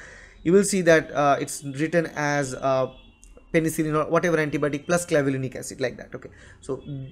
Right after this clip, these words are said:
for example, augmentin is one, one example of antibiotic that carries both. All right,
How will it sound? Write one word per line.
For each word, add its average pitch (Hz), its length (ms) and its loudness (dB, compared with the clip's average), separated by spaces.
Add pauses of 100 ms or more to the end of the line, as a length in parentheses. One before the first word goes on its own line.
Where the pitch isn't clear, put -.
(220)
for 202 160 2
example, 165 340 2 (100)
augmentin 147 560 2
is 127 120 -2
one, 131 240 -4
one 127 160 -4
example 123 380 -2
of 120 80 -2
antibiotic 123 540 -6
that 127 180 -6
carries 127 260 -4
both. 117 340 -12 (460)
All 160 120 8
right, - 360 0